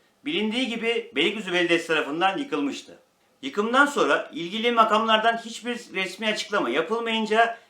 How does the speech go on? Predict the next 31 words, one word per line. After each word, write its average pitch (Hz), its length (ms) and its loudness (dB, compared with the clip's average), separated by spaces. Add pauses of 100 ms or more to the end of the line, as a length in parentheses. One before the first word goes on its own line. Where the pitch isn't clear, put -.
insanların 226 600 2
kafasında 208 640 4
soru 214 280 0
işaretleri 180 480 2
oluşmaya 123 440 -2
başladı. - 400 -14 (300)
Şu 247 240 6
an 214 140 8
on 240 120 4
altı 202 260 10
milyon 170 260 0
İstanbullu 208 840 4
merak 175 400 6
ediyor. 87 280 -8 (420)
Türkiye 220 400 -2
Deniz 208 280 0
Canlıları 160 400 4
Müzesi 208 720 0
neden 135 300 4
yıkıldı? 180 520 0 (460)
Bu 226 120 -4
müze 226 400 2
bir 214 120 -2
intikamın 175 680 4
sonucu 202 420 0
mu 220 120 6
ortadan 131 520 0
kaldırıldı? 85 580 -10 (480)
Çocukların 220 460 2
sevgilisi 180 580 0
olan, 135 340 0